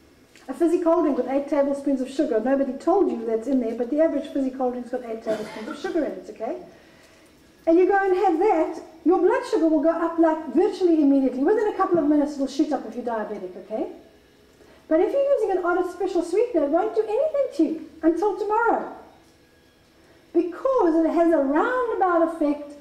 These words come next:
on your endocrine system, the very system that controls your blood sugar, you are upsetting when you use artificial sweeteners.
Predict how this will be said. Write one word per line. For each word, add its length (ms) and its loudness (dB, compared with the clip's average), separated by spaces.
on 420 4
your 360 2
endocrine 760 0
system, 520 -8
the 80 -6
very 340 0
system 480 0
that 180 0
controls 540 -2
your 100 2
blood 340 0
sugar, 400 -6
you 100 2
are 180 2
upsetting 600 0
when 160 -2
you 80 -6
use 460 2
artificial 520 -4
sweeteners. 680 -10